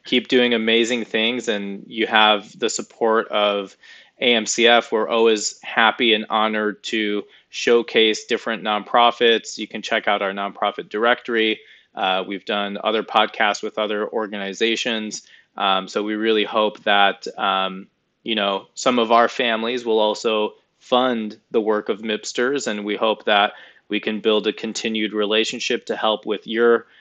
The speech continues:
leadership development and capacity building so that you can continue to put out this creative work.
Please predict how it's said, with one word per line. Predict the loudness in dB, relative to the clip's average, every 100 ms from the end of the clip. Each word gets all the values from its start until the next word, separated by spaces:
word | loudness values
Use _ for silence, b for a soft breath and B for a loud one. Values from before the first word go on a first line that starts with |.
| b _
leadership | 2 4 4 0 -2
development | -2 0 2 2 0 -6
and | -8
capacity | -10 -2 0 0 0 -4
building | 0 0 2 0 -2 -6 b b
so | -4
that | 2 2 2
you | -4
can | -6 -6 -6 -8 -14 _ -14
continue | -12 -8 -6 -2 -2
to |
put | -2 -2 0
out | 0 -2
this | -8
creative | -8 -4 -2 -2 -4
work. | -4 -6 -8